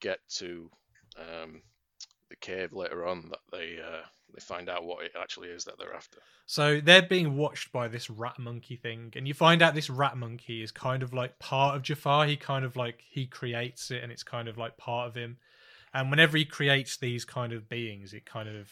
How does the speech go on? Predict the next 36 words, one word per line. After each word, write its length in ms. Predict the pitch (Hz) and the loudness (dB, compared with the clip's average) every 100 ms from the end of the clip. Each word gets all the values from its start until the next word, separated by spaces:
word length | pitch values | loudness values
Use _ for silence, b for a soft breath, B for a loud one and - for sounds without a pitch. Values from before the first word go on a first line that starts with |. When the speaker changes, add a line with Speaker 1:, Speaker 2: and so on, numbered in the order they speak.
| - _ _ - | -20 _ _ -6
Speaker 2:
ages 360 | 123 120 127 120 | -4 -2 -4 -4
him 140 | 120 | -6
and 100 | 113 | -8
takes 280 | - 117 - | -10 -10 -10
away 240 | 110 110 | -8 -8
from 200 | 107 - | -10 -8
his 120 | 104 90 | -4 -2
Speaker 1:
Yeah. 100 | 85 | -2
Speaker 2:
power. 360 | 113 104 98 - _ | -4 -4 -10 -16 _
So 120 | - 120 | -10 2
he's 320 | 156 175 165 | 6 8 8
looking 380 | 156 - 135 127 | 2 2 -2 -2
for 240 | 127 123 | -4 -4
this 160 | 117 - | -6 -8
fountain 480 | 123 117 117 117 | -6 -6 -8 -10
of 100 | 110 | -10
youth 440 | 107 110 107 - - | -10 -12 -12 -20 -20
kind 200 | - 113 | -14 -14
of 100 | 104 | -14
power 440 | - 113 104 101 98 b b b b | -14 -12 -10 -10 -14 b b b b
to 100 | - | -16
kind 220 | - 117 107 | -10 -10 -10
of 120 | 104 | -8
restore 500 | 113 - 113 113 104 | -8 -6 -6 -6 -8
him 140 | 98 | -12
and 100 | 101 | -16
kind 200 | - 113 | -10 -10
of 60 | 104 | -8
make 260 | 104 104 - | -10 -12 -12
him, 140 | 104 | -14
like, 240 | 98 98 - | -12 -14 -14
immortal, 480 | 101 98 101 107 95 | -16 -14 -14 -14 -18
I 60 | |
guess, 420 | - 107 - - 107 | -16 -20 -18 -18 -16
and, 120 | 101 | -16
like, 180 | 98 | -18